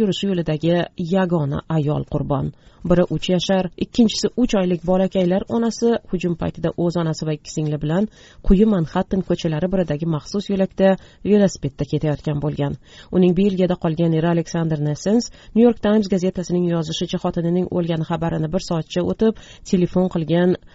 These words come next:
New Yorkdagi kasalxona vrachlaridan eshitgan. "Bu chidab bo'lmas, aql bovar qilmas yo'qotishdir. Anlor benazir rafiqa va ikkala o'g'limizning eng go'zal onasi edi", deydi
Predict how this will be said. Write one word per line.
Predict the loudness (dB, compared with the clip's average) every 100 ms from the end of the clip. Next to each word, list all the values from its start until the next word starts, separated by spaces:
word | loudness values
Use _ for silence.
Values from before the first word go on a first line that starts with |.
| -2
New | 4 4
Yorkdagi | 2 -6 -2 0 0 -2 -6
kasalxona | -4 -2 -4 -2 -4 -4
vrachlaridan | -6 -4 -4 -4 -4 -4
eshitgan. | -8 -8 -8 -8 _ -20 _ -4
"Bu | -4
chidab | -2 -4 -2 -2
bo'lmas, | -2 -2 -2 -6 -20 -8 -2
aql | 0 0 0
bovar | -2 -2 -4 -6
qilmas | -6 -6 -6
yo'qotishdir. | -6 -4 -6 -4 -4 -4 -8 -20 -8 0
Anlor | 2 4 2 0 0
benazir | 4 6 4 2 0
rafiqa | -2 -4 0 2 2 0 0
va | 0 -2
ikkala | -4 0 2 2
o'g'limizning | 2 0 -2 -2 -2 0
eng | 2 2
go'zal | 0 -2 -4 -2
onasi | -2 -2 -2 -2
edi", | -2
deydi | -2 2